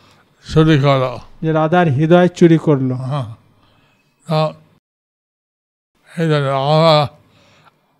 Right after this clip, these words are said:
Speaker 1: আহ, এই রাধাকৃষ্ণ কোনো গান করা যেতে পারে।
Speaker 2: এই মাসে রাধাকৃষ্ণ কোনো গান করা যেতে পারে।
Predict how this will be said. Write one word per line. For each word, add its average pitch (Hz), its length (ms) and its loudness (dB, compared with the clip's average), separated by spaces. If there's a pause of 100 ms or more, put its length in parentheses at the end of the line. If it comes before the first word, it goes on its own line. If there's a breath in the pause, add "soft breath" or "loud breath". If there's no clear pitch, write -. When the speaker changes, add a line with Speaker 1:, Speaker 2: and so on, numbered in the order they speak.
(480)
Speaker 1:
আহ, 131 340 -8 (1500)
এই 165 140 0
রাধাকৃষ্ণ 156 720 2
কোনো 147 300 0
গান 143 400 0 (840 soft breath)
করা 160 240 2
যেতে 135 280 0
পারে। 135 340 0 (400)
Speaker 2:
এই 175 60 -14
মাসে 180 240 -12
রাধাকৃষ্ণ 190 760 -6
কোনো 190 320 -4
গান 175 300 -2
করা 170 300 0
যেতে 156 260 -4
পারে। 127 320 -8